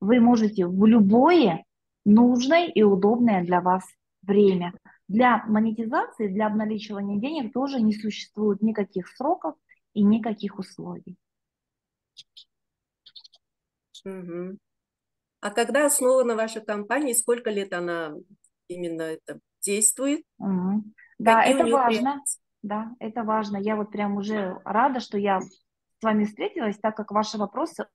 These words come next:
Speaker 1: очень логичны и профессиональны. Компания официально открылась двадцать восьмого марта две тысячи девятнадцатого года. Ей всего четыре года,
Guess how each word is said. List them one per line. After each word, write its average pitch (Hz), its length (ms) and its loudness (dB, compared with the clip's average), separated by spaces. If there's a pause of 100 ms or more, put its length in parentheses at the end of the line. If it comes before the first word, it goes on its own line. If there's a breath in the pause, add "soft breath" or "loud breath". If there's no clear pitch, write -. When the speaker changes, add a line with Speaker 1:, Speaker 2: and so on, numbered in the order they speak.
(220)
Speaker 1:
очень 214 400 -6 (240 soft breath)
логичны 226 400 0
и 208 40 0
профессиональны. 185 680 -4 (380 loud breath)
Компания 330 520 2
официально 247 560 -2
открылась 233 420 -4
двадцать 226 300 -2
восьмого 202 400 -4
марта 254 300 0
две 190 140 -4
тысячи 214 360 -12
девятнадцатого 208 640 -8
года. 196 540 -2 (500)
Ей 240 320 4
всего 269 440 4
четыре 262 480 4
года, 214 580 4